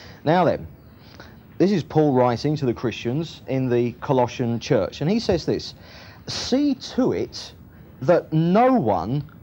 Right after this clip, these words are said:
makes a prey of you by philosophy and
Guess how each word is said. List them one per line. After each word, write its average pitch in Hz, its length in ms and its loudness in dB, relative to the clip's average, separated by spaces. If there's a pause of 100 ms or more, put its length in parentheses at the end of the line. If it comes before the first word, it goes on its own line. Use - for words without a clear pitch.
makes 160 600 0
a 143 80 2
prey 202 520 -2
of 95 180 -8
you 90 320 -8 (760)
by 156 260 4
philosophy 131 1080 -2 (400)
and 147 300 0